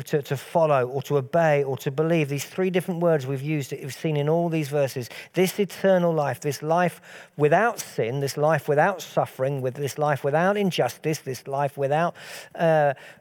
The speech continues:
stealing and robbery and, uh, violence, this life of eternal joy where there are no more tears, no more sadness, no more pain, this life where the beauty and wonder and glory of creation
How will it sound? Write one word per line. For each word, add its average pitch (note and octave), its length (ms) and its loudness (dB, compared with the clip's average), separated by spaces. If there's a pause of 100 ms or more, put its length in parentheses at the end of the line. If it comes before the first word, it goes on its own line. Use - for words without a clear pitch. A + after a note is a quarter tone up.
(340)
stealing E3+ 720 2
and C3+ 180 0
robbery D#3+ 580 2
and, A#2+ 240 -2 (240)
uh, A#2+ 440 0 (420)
violence, E3 680 0 (160)
this C#3 200 -10
life D#3+ 440 -2
of C#3+ 280 -4
eternal F#3+ 560 2
joy C3+ 340 2
where C3+ 160 2
there B2+ 140 2
are C3+ 80 2
no D3+ 240 2
more F#3 160 2
tears, C3 400 0
no D3 160 2
more E3 140 2
sadness, C3 520 -4
no C#3+ 180 0
more D3+ 160 0
pain, C3 360 -2
this C#3 200 -2
life E3 320 0 (360)
where D3 160 4
the C#3 100 0
beauty F3+ 500 0
and C#3 140 2
wonder F#3 420 2
and C3+ 200 -4
glory G3 400 4
of D3+ 100 -4
creation D#3+ 720 0